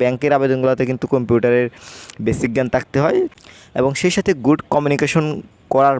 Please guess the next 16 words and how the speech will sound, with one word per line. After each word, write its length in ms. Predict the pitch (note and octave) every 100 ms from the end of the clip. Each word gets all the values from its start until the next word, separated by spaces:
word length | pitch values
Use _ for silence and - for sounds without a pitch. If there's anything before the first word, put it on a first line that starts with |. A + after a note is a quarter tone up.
| B2
মানসিকতাও 480 | B2+ C3 D3 C#3+ B2
কিন্তু 140 | A#2+ B2
আপনার 180 | - E4 F#4 -
থাকতে 240 | D3 - D3
হবে। 200 | G2+ - - - _ _ _ _ _ _ _ _ _ _ _ - _ _ _ _ _ _ _ _ - _ _ _ _ _ - - B2 A#2+
জব 180 | C#3 D3+ F3+
লোকেশন 460 | D3+ - D3+ - E3 G3 -
চিটাগাং 340 | D3+ C#3+ C#3 B2+
এরিয়া। 200 | A#2 C#3 - -
এখানে 180 | C3 E3+ F3
প্রথমে 280 | D#3 E3+ F3 F#3
কিন্তু 160 | F3+ F3
আপনাকে 300 | E3 D#3 D3+ G3+ - - _ -
চিটাগাং 380 | E3 F3+ F3 F3 - - _ C3
এরিয়াতে 340 | B2+ D#3 - F#3
কিন্তু 200 | F3 D#3+